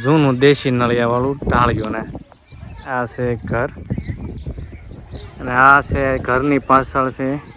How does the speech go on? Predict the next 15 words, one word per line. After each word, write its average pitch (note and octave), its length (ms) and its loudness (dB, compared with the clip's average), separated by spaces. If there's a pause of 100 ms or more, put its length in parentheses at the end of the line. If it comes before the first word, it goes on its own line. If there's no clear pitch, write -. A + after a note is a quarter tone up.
(760)
ધાર, B2 340 8
આપણી A2+ 320 -6
દેશી A#2 320 0
ભાષામાં A2+ 480 -10
ડુંગરા. A#2 400 0 (2000)
અને B2+ 160 -10 (480)
આ B2 100 -2
સાઈડ A#2+ 340 -6
છે B2 80 -4
આ A#2 160 -4
રીતનું A#2 340 -8
ઘર. - 100 -6 (2750)
વાદળા, A#2 440 -10 (160)
આ A#2+ 100 -12
બાજુ A#2+ 220 -10